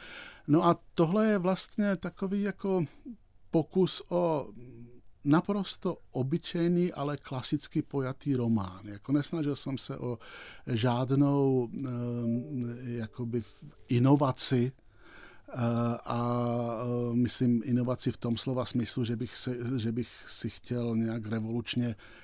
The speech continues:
hrát s tou strukturou, anebo, anebo že bych si chtěl nějak revolučně hrát i, eh, s nějakým novým jazykem,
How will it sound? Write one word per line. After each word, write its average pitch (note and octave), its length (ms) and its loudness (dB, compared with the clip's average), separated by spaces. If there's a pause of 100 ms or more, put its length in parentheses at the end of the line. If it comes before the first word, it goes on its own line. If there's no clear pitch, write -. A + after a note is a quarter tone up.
hrát A#2 580 0
s - 120 -8
tou A#2 140 -6
strukturou, A2+ 920 -2
anebo, G#2+ 480 -4
anebo G#2+ 280 -6
že G#2 140 -6
bych G#2 180 -12
si - 100 -8
chtěl A2 280 -6
nějak A2 260 -4
revolučně A2+ 560 -6
hrát A2 440 -4
i, A2+ 200 0 (480)
eh, - 40 -12 (400)
s A#2 560 -4
nějakým A#2+ 640 0
novým B2 440 6
jazykem, C3 840 2